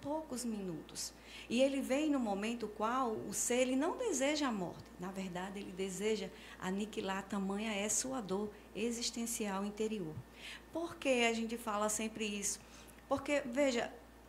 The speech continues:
olhando na prática, se a gente chegar em qualquer lugar, tiver alguém com um braço enfaixado ou uma perna,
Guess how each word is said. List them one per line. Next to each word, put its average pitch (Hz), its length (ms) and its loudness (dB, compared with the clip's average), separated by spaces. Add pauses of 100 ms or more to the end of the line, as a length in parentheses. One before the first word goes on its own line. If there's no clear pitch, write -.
olhando 285 380 4
na 208 120 2
prática, 254 480 0
se 202 120 0
a 208 40 -2
gente 226 180 -2
chegar 208 260 2
em 202 80 -2
qualquer 202 320 -2
lugar, 185 420 0 (320)
tiver 202 320 4
alguém 202 300 2
com 196 240 -2
um 196 60 0
braço 185 420 2
enfaixado 196 760 0
ou 175 60 -2
uma 165 160 -4
perna, 202 560 2